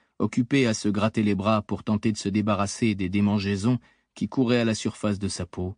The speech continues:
ou juste dessous. « Je vous souhaite bien du courage »,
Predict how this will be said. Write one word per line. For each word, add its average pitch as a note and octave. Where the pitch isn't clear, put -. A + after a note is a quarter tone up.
ou D#2+
juste E2+
dessous. « D2+
Je G#2+
vous A2
souhaite A#2
bien B2+
du B2+
courage », A2